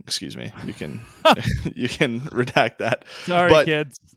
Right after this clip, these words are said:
Speaker 1: but no, I, I do think Jacoby's defense gives him a higher ceiling from a freshman standpoint, and his offensive game absolutely exploded in, in Geico Nationals against the highest level of competition. So I think Jacoby's gonna be a better player than Keontae and play his way into the lottery next year.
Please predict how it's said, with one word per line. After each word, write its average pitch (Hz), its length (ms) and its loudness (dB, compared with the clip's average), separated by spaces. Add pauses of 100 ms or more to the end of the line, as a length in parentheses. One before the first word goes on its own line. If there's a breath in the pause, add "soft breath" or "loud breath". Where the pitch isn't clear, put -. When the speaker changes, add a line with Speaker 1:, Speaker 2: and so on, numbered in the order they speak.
(220)
Speaker 1:
but 147 280 6
no, 147 300 8
I, 135 240 4
I 135 160 4
do 139 180 4
think 139 220 -2
Jacoby's 123 480 2
defense 110 640 -2
gives 107 400 -2
him 113 180 -8
a 104 40 -8
higher 107 280 -6
ceiling 104 380 -8
from 107 140 -10
a 104 60 -12
freshman 101 460 -6
standpoint, 101 680 -6
and 104 120 -10
his 113 220 -4
offensive 104 640 -4
game 101 420 -8 (180)
absolutely 104 600 2
exploded 101 540 0
in, 95 180 -4 (160)
in 107 180 -6
Geico 98 320 -4
Nationals 92 500 -6
against 101 220 -8
the 107 60 -8
highest 92 280 -4
level 92 160 -4
of 76 60 -10
competition. - 560 -8
So - 100 -2
I 104 80 2
think 110 260 -8
Jacoby's - 420 -8
gonna 92 120 -10
be 87 100 -6
a 87 60 -8
better 80 220 -6
player 92 280 -2
than 107 140 -10
Keontae 110 380 -8
and 113 100 -8
play 110 160 0
his 107 100 -2
way 110 120 -2
into 107 120 -8
the 104 40 -10
lottery 101 320 -8
next 104 260 -10
year. 107 220 -2